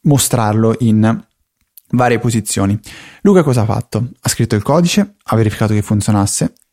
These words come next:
ha creato una pag-, ha, ha, diciamo, è andato a salvare su GitHub il codice di matlab, dopodiché ha realizzato un Q R code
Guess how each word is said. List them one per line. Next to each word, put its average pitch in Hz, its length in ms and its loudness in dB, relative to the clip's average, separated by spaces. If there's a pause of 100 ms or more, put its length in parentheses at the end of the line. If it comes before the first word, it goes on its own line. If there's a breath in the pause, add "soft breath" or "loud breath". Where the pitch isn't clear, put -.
(100)
ha - 80 -4
creato 110 640 0 (340 soft breath)
una 113 200 2
pag-, 123 260 0 (140)
ha, 123 180 -2
ha, 135 160 0
diciamo, 123 280 2
è - 20 4
andato 123 260 2
a 110 80 0
salvare 110 760 0 (180 soft breath)
su - 180 -2
GitHub 98 680 0 (280 soft breath)
il - 180 -2
codice 101 440 -2
di 101 100 0
matlab, 135 560 2 (160 soft breath)
dopodiché 190 600 0
ha 113 420 -2
realizzato 120 1080 2 (140)
un 110 500 4 (160)
Q - 120 -4
R 127 280 2
code 110 500 -2